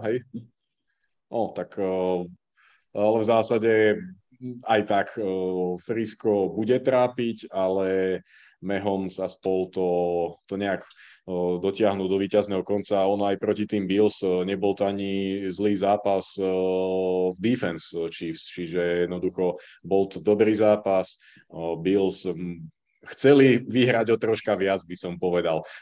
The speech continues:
O, tam, tam asi to bolo len, len o tomto. A čo sa týka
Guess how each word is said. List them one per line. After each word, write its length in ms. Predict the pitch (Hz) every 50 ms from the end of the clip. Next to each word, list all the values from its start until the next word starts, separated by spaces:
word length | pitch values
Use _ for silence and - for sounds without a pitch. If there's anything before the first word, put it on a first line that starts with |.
| -
O, 320 | - 85 85 82 82 82 85
tam, 400 | 85 - 95 92 92 90 85 85
tam 160 | 95 90 90
asi 560 | 90 - - 90 90 90 87 87 87 87 85
to 80 | - 87
bolo 720 | 80 90 90 87 87 87 82 82 82 82 82 82 80 85 90 87
len, 80 | 87 87 -
len 160 | 85 87 85
o 80 | 85 82
tomto. 400 | - - 85 82 78 - 85 80 - - - - - -
A 240 | 80 82 85 85 87 87
čo 80 | 87 -
sa 160 | 98 - 98
týka 320 | 92 - 101 95 - 101